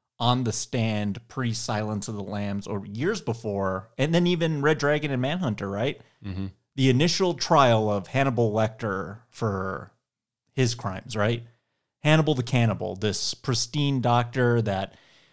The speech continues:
Speaker 1: is so intellectually smart, but he's also a complete psychopath, right?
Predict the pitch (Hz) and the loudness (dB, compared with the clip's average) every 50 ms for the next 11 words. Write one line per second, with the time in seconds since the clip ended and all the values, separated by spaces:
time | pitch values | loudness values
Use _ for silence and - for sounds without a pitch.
0 | _ _ _ - 113 101 98 95 92 90 - - - - - - - 127 120 120 | _ _ _ -6 -4 -4 -4 -4 -6 -6 -8 -10 -10 -8 -4 0 2 2 2 2
1 | 135 131 127 127 120 123 120 117 - 127 117 110 104 - - - - 135 135 139 | 0 0 0 2 0 0 0 0 -2 0 0 0 0 0 -2 -2 0 0 4 6
2 | 139 135 131 131 123 - - - 131 - - 113 101 101 110 101 110 104 98 98 | 8 8 6 6 2 -2 -8 -10 -6 -2 0 0 0 0 0 0 0 0 0 0
3 | - - 117 104 98 95 92 95 - - 98 - - - - - 117 107 - - | -2 0 0 0 0 0 -2 -2 -4 -6 -6 -8 -8 -8 -6 -6 -6 -6 -4 -6
4 | - - 127 120 117 117 - - - 98 92 90 - - 104 98 104 107 113 107 | -4 -2 -2 -2 -2 -2 -4 -4 -6 -6 -6 -6 -8 -4 -2 0 0 0 0 -2
5 | 113 | -6